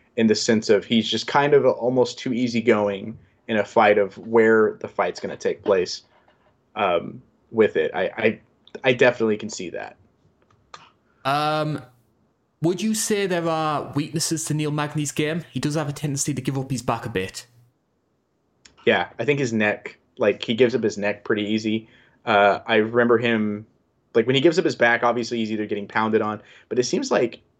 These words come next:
Speaker 1: I, I always think of him getting submitted, uh, as a thing. Um, he can't, he's very tough,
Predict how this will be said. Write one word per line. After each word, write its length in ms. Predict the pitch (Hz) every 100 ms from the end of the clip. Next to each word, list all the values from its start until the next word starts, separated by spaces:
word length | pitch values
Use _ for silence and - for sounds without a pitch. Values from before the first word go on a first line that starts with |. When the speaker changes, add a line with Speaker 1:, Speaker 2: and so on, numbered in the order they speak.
| _ _
Speaker 1:
I, 100 | 123
I 100 | 123 143
always 220 | 180 -
think 160 | 175
of 100 | 156
him 140 | 127 127
getting 280 | 123 107 101
submitted, 640 | - 101 104 98 85 104 _ _ _ _ _ _ -
uh, 20 |
as 260 | 101 85 101
a 40 |
thing. 460 | 95 101 98 95 -
Um, 460 | 110 98 90 73 76 _ _ _ _ _ _
he 180 | - 135
can't, 360 | - 165 151 - _ _ _ _ - -
he's 300 | - 165 123
very 280 | 147 151
tough, 460 | 147 - 135 165